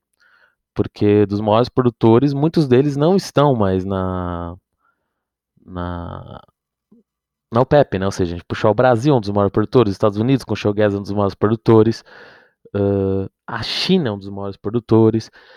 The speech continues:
A gente tem reservas muito grandes sendo encontradas em diversos países, né? O Suriname,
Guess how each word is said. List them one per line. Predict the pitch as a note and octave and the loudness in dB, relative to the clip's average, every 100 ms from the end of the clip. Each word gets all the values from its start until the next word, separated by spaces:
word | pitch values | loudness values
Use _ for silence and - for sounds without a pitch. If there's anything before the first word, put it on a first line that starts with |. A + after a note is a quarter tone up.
| _ | _
A | - | -4
gente | G2+ A2 - - | -2 -4 -8 -8
tem | A#2 A2+ | -4 -2
reservas | A2+ G#2 A2+ G#2+ | 0 2 2 2
muito | B2 C3+ | -2 -4
grandes | A2 A2+ A#2+ | 0 0 0
sendo | A2 G#2+ | -2 -4
encontradas | - G#2+ G2+ G#2+ G#2 | -2 -4 -2 -4 -4
em | G#2+ | -6
diversos | G#2 G2 F#2+ B2 C#3+ - - | -6 -8 -4 -2 -2 -8 -12
países, | G#2 F#2+ G#2+ B2+ G2 F2+ | -8 -8 -8 -12 -12 -6
né? | G#2+ | -2
O | G2+ | -2
Suriname, | - F#2+ F2 G#2+ C3 B2 A2+ A2 G#2+ G2+ | -2 -4 0 2 4 4 4 2 2 0